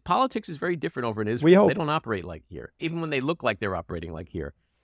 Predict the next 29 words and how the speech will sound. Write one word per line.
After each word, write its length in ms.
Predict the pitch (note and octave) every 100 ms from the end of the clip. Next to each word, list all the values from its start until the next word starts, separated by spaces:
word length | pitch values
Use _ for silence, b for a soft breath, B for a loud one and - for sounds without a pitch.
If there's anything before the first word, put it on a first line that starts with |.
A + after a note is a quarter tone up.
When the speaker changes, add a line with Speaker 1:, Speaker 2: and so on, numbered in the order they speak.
| -
Speaker 1:
even 200 | D3 D3+
when 80 | B2+
they 120 | A#2+
have 260 | C3+ C3+
a 80 | A#2
Trump-like 560 | - - B2 A2 G#2+ G2 _ F#2+
dictator 380 | G#2 - G2+
wannabe, 500 | F2 F#2 G2+ D#2+ A#1+ _ _ _ _
they 120 | F2
don't. 300 | D2 C#2 A1+ -
Because 280 | F#2+ A#2+ B2+
Israel's 400 | C3 C3+ C#3 -
democracy 580 | A#2+ C3 C#3+ C3 A2+
is 120 | G#2+ G#2+
a 80 | -
much 240 | A2+ A#2 -
truer 380 | - C3 A#2
democracy 640 | F#2+ F2+ F#2+ - - - E2
than 120 | E2
ours. 400 | E2+ D#2 - - _ _ _ _ _ _ - _ _
They 100 | A#2
can 140 | A#2 A#2+
kick 220 | - C3+
his 140 | B2
ass 220 | A#2 A#2 -
out 200 | A2+ A2
in 60 |
a 80 | G2+
heartbeat. 460 | A2 A#2 - D2+